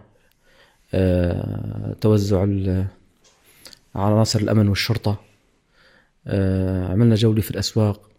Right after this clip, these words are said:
الحركة، يعني، كانت خفيفة بالشوارع، توزع المرور. فأيضًا أنا شرحت له شو اشتغلنا،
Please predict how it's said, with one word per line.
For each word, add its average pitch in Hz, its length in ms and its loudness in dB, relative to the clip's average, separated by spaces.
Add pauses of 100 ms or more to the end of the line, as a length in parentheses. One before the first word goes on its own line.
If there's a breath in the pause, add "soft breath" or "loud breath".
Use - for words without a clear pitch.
(220)
الحركة، 110 800 -2 (640 loud breath)
يعني، 101 240 2
كانت 110 260 0
خفيفة 107 460 -2 (960 loud breath)
بالشوارع، 113 600 2
توزع 110 500 2
المرور. 104 400 0 (340)
فأيضًا - 1400 -2 (100)
أنا 110 100 4
شرحت - 300 -2
له 107 340 -2
شو 107 220 -4
اشتغلنا، 101 480 0